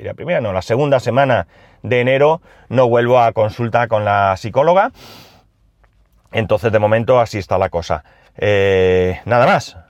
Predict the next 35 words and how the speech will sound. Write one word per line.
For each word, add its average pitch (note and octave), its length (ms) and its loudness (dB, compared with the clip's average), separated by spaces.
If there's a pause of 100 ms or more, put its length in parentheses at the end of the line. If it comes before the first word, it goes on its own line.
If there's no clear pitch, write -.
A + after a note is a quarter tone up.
(320)
Solamente C3 600 0
que, G2+ 760 0 (640)
que C3 120 0
ya B2+ 100 2
sabéis C#3+ 320 0
que C3+ 80 -4
podéis A2+ 280 0
escribirme A#2+ 500 -2
a B2 240 2
arroba G#2+ 320 2
S G2+ 160 -6
Pascual, C#3+ 420 0
S C3+ 180 -4
Pascual G2+ 320 -2
arroba F#2+ 280 0
S F2+ 120 -10
Pascual E2+ 380 -8
punto D3 380 0
es, C3 260 0 (220)
el D3 120 0
resto F#3+ 220 -2
de F3 60 2
métodos D#3+ 260 0
de C3+ 80 0
contacto A#2 380 -2
en G#2+ 80 -4
S A2 160 -6
Pascual G#2+ 480 -2
punto G#2+ 340 -4
es G2 140 -6
barra A2+ 240 0
contacto. E3+ 640 0 (580)
Ha - 60 -20
pitado D#2 320 -16
algo. F#2 240 -14